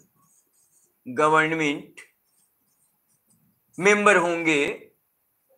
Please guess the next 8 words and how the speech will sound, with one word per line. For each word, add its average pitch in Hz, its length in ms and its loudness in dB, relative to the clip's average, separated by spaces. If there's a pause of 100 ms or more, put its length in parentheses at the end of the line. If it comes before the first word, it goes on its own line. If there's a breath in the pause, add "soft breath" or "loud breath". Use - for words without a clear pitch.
(320)
लेकिन 220 480 2
ये 269 340 2
फोर्टीन 277 600 0
ही 269 260 0
रहेंगे, 247 680 6
जरूरी 214 380 2
नहीं 220 260 0
है, 180 460 0